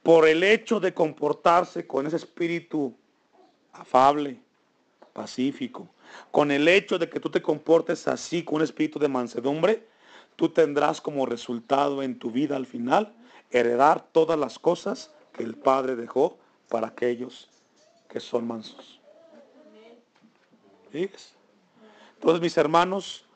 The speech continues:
una vez más, estamos frente a una montaña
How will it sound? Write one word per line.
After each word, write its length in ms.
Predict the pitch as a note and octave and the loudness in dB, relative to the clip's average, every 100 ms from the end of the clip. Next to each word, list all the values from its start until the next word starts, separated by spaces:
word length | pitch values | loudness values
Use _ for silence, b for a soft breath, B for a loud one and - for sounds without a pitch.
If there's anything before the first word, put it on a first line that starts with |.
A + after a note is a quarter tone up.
| b b b | b b b
una 220 | D3 E3 | 0 4
vez 200 | E3 F3+ | 4 2
más, 320 | E3 E3+ G3 - | 2 0 0 -6
estamos 320 | - D#3+ E3+ | -2 -2 0
frente 300 | - C3+ C3 | -4 -2 0
a 40 | |
una 180 | C#3+ F#3 | 0 0
montaña 760 | E3+ C#3+ C3 E3 E3+ F#3 A3 - | -2 -4 0 2 2 -2 -8 -10